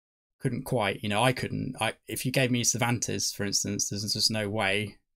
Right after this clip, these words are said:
Uh, Don Quixote, <laughs> no way. Absolutely no way I'm gonna understand that. Did Jonah set up a double date? Is that right? With him and Kelly and, um,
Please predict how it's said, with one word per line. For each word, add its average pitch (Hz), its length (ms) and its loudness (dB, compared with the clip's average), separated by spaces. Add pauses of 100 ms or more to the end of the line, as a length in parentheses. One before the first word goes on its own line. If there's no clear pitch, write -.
(160)
Uh, 98 340 0
Don 117 180 0
Quixote, 107 640 -2
<laughs> - 40 -14
no 117 220 0
way. 104 360 0 (220)
Absolutely 113 520 0
no 107 200 -2
way 104 240 0
I'm 107 140 -2
gonna 107 160 -2
understand 104 440 -2
that. 104 160 -2 (180)
Did 156 140 0
Jonah 175 480 4 (100)
set - 280 2
up 147 180 -2
a 147 100 0 (220)
double 147 280 -2
date? 196 360 0
Is - 100 -2
that 147 140 0
right? 151 380 2
With 147 220 0
him 165 260 2
and 156 280 2
Kelly 175 440 2
and, 135 500 2 (480)
um, 139 500 2